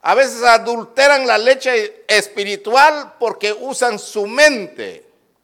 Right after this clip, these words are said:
Se enteran de un problema de alguna oveja y en lugar de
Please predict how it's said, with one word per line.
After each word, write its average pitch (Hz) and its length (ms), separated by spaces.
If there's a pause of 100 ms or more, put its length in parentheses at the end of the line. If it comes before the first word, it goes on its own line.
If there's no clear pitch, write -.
(460)
Se - 240
enteran 262 540
de 233 100
un 262 220
problema 247 680
de 202 540
alguna 240 500
oveja 285 840
y 208 180
en 208 120
lugar 240 300
de 247 340